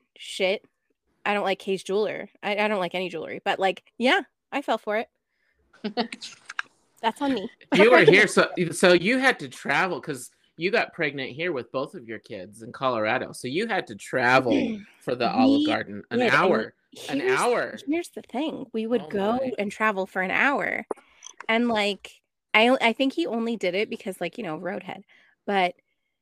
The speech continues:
Speaker 1: I, yeah, I'm pretty
Speaker 3: I was
Speaker 1: sure
Speaker 3: gonna
Speaker 1: that
Speaker 3: ask: Were both of your
Speaker 1: Yes.
Speaker 3: kids conceived in the car?
Speaker 1: You know, it could have been.
Speaker 2: <laughs> She's like,
Speaker 1: Aiden for
Speaker 2: "Maybe."
Speaker 1: sure. Aiden for sure. Do you know that, that point where they were the, on the mountain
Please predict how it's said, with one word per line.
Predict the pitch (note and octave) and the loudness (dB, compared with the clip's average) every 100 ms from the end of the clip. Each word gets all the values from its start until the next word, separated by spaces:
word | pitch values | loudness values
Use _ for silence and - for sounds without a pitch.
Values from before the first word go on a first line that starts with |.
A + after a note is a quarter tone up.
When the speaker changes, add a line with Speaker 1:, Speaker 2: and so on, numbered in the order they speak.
| _ _ _ _ - | _ _ _ _ 0
Speaker 1:
I, | G3 - - | 0 0 -8
yeah, | F#3 G#3+ C#4 | -2 0 2
I'm | A#3+ G#3+ | 0 -4
pretty | - B3+ | -2 2
Speaker 3:
I | F3+ | 2
was | F#3 | 4
Speaker 1:
sure | C4 | 4
Speaker 3:
gonna | G#3+ | 4
Speaker 1:
that | F3+ | 4
Speaker 3:
ask: | F#3 E3 - | 4 2 -2
Were | D#3+ C#3+ | -6 0
both | D#3+ | 2
of | F4+ F3+ | 2 0
your | E3+ | -6
Speaker 1:
Yes. | - | -6
Speaker 3:
kids | D3+ D3+ | -6 -6
conceived | F3+ C#3+ B2+ C3+ C3 | -12 -10 -8 -8 -10
in | A#2+ | -12
the | |
car? | A#2+ G2 F#2+ E3 _ _ _ _ _ _ _ _ _ _ - | -10 -10 -12 -14 _ _ _ _ _ _ _ _ _ _ -12
Speaker 1:
You | C4+ | -10
know, | B3 | -10
it | |
could | - A3 | -10 -12
have | D4 _ | -12 _
been. | A#3+ - D4+ E3+ _ _ _ _ _ _ E3 | -20 -16 -16 -16 _ _ _ _ _ _ -2
Speaker 2:
<laughs> | B3+ B3+ B3 - - | 0 0 -4 -12 -14
She's | C4+ | -8
like, | B3+ G#3+ | -4 0
Speaker 1:
Aiden | G3+ C#4 G4 D#4 | 2 6 6 4
for | G4+ | 0
Speaker 2:
"Maybe." | G4+ | 0
Speaker 1:
sure. | G#4 G#4 G4 F#4 C#4 G3 F3 - - | 0 2 2 2 -2 -10 -12 -10 -4
Aiden | A#3+ D#4+ D4+ | -2 0 -4
for | - E3 | -6 -10
sure. | - B3+ G3+ F3 | -8 -4 -4 -4
Do | G#3+ | -2
you | B3 | 0
know | C#4 C#4+ | 2 2
that, | C#4+ A#3+ G#3 | 2 2 2
that | G#3+ G3 - | 0 0 -2
point | - G#3+ A#3+ | -4 -2 0
where | A3 G3+ | -2 0
they | G#3 | 0
were | G3 F#3+ F#3 F#3 - - - - _ | 0 2 0 -2 -10 -20 -20 -20 _
the, | G3+ G#3 G3 F3+ - _ _ _ | 2 6 6 2 -4 _ _ _
on | A3 | -2
the | G#3+ | 2
mountain | G#3+ G3 A#3 B3 B3 | 4 4 2 0 -2